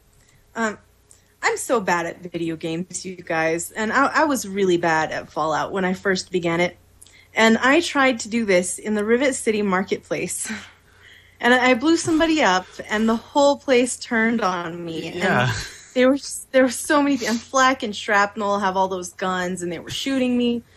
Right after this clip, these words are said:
Speaker 1: It was not good. I, I just, I was just running away.
Speaker 2: Yeah.
Speaker 1: Um, so when you're going for the psychotic prankster, a high sneak skill is very helpful, and you can always use a stealth boy to increase your sneak skill.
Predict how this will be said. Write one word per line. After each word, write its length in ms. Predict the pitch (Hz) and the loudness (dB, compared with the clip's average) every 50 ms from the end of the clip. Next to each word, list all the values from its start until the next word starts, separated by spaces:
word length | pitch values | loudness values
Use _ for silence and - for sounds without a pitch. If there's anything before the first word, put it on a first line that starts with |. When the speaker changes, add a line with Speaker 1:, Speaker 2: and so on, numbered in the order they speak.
| _ _ - | _ _ -2
Speaker 1:
It 100 | - 262 | 2 4
was 200 | 269 269 277 - | 4 4 4 4
not 380 | 277 240 214 190 175 160 - - | 4 4 4 4 2 0 -2 -4
good. 400 | - 156 147 143 147 151 170 - | -4 -2 -2 -2 -2 -4 -4 -2
I, 280 | - 208 202 - - 208 | 0 0 0 2 2 0
I 40 | 202 | 0
just, 400 | 180 190 190 - - - - - - | 0 -2 -6 -6 -8 -12 -14 -10 -4
I 100 | 214 196 | -2 0
was 240 | 190 185 185 - - | 0 0 0 -2 -6
just 320 | - - 180 - - - | -8 -6 -6 -6 -6 -8
running 400 | - 185 175 170 170 165 165 170 | -6 -4 -2 0 0 -2 -2 -2
away. 460 | 170 170 170 170 160 156 156 165 175 - - _ _ - - - - - - - - - - _ - | -4 -4 -2 -2 -2 -2 -2 -4 -6 -10 -16 _ _ -20 -20 -20 -20 -20 -20 -20 -20 -20 -20 _ -12
Speaker 2:
Yeah. 480 | - 120 113 107 226 233 233 233 208 190 | -10 -8 -4 0 2 4 4 4 4 4
Speaker 1:
Um, 200 | 202 185 180 175 _ _ _ _ _ _ _ _ _ _ _ | 2 0 -2 -4 _ _ _ _ _ _ _ _ _ _ _
so 220 | - - - - 320 | -16 -14 -6 0 2
when 120 | 339 330 | 4 4
you're 100 | 349 320 | 4 4
going 240 | 294 403 427 453 453 | 4 4 4 4 2
for 140 | 440 - 359 | 2 2 2
the 100 | 330 320 | 2 2
psychotic 460 | - 320 277 - 262 247 233 - - | 2 2 0 2 2 2 2 2 0
prankster, 580 | - - 196 190 190 - - - 180 180 175 156 | 0 0 0 0 0 -2 -4 0 2 2 4 4
a 60 | 156 | 2
high 200 | 196 208 233 240 | 2 2 2 0
sneak 280 | 247 - - 220 208 214 | 0 0 -2 -2 -2 -2
skill 300 | - - - 175 175 214 | -6 -4 0 0 2 2
is 140 | 196 202 180 | 0 0 0
very 180 | 170 175 170 | 0 2 2
helpful, 480 | 185 185 160 - - 170 170 180 175 - - _ - _ _ _ - | 2 0 -2 -2 -2 -4 -4 -4 -4 -10 -20 _ -20 _ _ _ -2
and 200 | - 220 226 233 | 2 4 6 6
you 80 | 240 233 | 6 4
can 120 | - 254 | 4 4
always 300 | 240 254 269 277 262 233 | 6 6 6 4 4 2
use 140 | 240 233 226 | -2 -4 -4
a 60 | 240 | -4
stealth 400 | - - - 214 190 190 - - | -6 -2 0 0 0 0 -2 -2
boy 240 | - 175 160 156 180 | -2 0 0 0 -4
to 160 | - - 226 | -6 -6 -6
increase 520 | 202 202 190 - - 208 202 208 202 - - | -6 -6 -6 -8 -10 -8 -8 -8 -8 -6 -6
your 80 | 190 | -6
sneak 280 | 185 - - 175 170 - | -6 -6 -6 -8 -8 -8
skill. 420 | - - - 165 156 160 196 202 | -10 -12 -8 -6 -6 -6 -6 -8